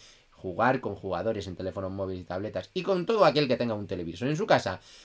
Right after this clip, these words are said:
pero que se ha dado cuenta desde hace mucho tiempo que si sus competidores son Stadia y Amazon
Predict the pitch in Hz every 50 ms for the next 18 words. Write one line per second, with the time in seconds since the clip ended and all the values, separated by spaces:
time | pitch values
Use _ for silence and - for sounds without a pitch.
0 | - _ - 208 226 214 214 208 254 254 254 254 247 247 247 247 247 240 220 175
1 | 175 165 156 - - _ _ _ _ _ _ _ _ _ _ _ _ - 107 98
2 | 92 80 73 87 95 - - 85 95 120 - - 165 165 170 147 131 - - 98
3 | 92 - 135 135 143 143 135 151 135 - 165 143 131 143 131 139 160 180 196 190
4 | 180 - 185 165 127 107 95 - - 165 170 170 156 131 113 101 95 92 98 104
5 | 120 139 151 151 143 127 113 - - 104 95 85